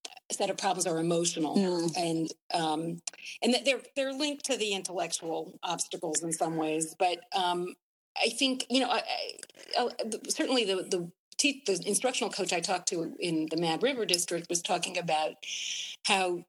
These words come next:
Speaker 1: a lot of teachers are, and I've heard this from others, are fearful that,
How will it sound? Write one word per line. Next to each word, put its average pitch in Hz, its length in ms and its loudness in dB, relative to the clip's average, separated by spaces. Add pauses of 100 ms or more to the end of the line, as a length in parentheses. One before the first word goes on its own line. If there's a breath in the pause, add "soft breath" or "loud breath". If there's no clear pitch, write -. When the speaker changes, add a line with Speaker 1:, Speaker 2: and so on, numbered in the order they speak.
(140)
Speaker 1:
a 202 80 2
lot 185 280 2
of 185 120 -8
teachers 180 560 -2 (240)
are, 175 140 -2 (320)
and 202 240 0
I've 202 120 0
heard 196 120 0
this 180 120 0
from 180 140 -4
others, 170 320 -2 (600)
are 208 120 4 (340)
fearful 190 640 0
that, 170 420 0